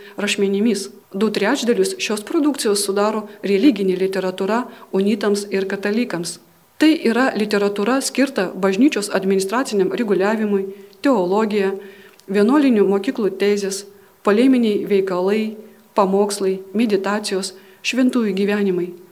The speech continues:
Skaidrėje rodoma tūkstantis šeši šimtai keturiasdešimt trečių metų jėzuitų, jėzuito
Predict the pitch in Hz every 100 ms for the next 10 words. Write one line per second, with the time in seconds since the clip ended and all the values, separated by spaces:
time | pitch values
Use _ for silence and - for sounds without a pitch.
0 | _ - - 226 269 320 277 - 208 190
1 | 175 175 180 - - - 220 220 220 214
2 | - - - 214 285 220 214 196 214 254
3 | 226 208 226 220 202 196 190 196 226 233
4 | 226 - - - 240 233 269 294 277 -
5 | - - 202 214 220 269 277